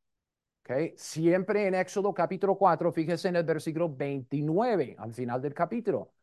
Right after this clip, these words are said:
versículo veintinueve. Porque aquí es donde vemos ese pueblo escogido. Fueron Moisés y Aarón, reunieron a todos los ancianos de los hijos de Israel.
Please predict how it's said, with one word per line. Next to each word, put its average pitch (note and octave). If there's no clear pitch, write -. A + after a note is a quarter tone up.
versículo C3+
veintinueve. D#3
Porque D#3
aquí D3+
es G3
donde F3
vemos D3
ese D3+
pueblo E3
escogido. F3
Fueron F3+
Moisés G3+
y E3+
Aarón, F#3+
reunieron E3+
a D3+
todos G#3
los G3+
ancianos F#3+
de D#3+
los C3
hijos A3+
de G3+
Israel. F3+